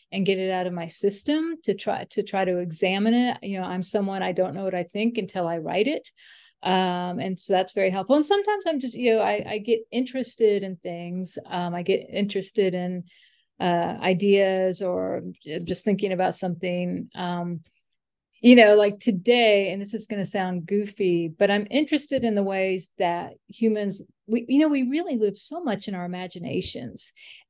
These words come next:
And I think in this time of social media, we're,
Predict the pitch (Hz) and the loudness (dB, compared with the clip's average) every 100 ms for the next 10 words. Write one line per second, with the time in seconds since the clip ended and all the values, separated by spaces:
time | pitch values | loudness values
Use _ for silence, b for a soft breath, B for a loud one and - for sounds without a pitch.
0 | - 202 202 196 196 - 190 240 240 226 | 4 4 4 2 -2 -4 0 2 2 2
1 | 185 - 208 190 170 202 175 190 180 208 | -2 -4 -6 -6 -4 -2 -2 -4 -2 2
2 | 233 214 185 175 170 b b 190 | 2 2 2 0 -4 b b -4